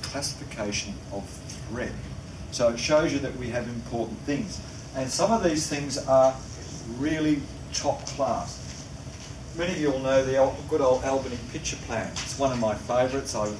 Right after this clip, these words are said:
I did my honours degree working on carnivorous plants in Western Australia. These are the drosseras and the bladderworts and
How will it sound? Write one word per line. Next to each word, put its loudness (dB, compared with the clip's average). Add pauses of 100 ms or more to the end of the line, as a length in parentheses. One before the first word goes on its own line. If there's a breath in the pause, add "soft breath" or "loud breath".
(160)
I 2
did -2
my 4
honours 2
degree -2
working -2
on 0
carnivorous -4
plants -2 (420)
in -4
Western -2
Australia. 0 (680 loud breath)
These 0
are 0
the -2
drosseras 0
and -6
the -6 (220)
bladderworts 2
and -8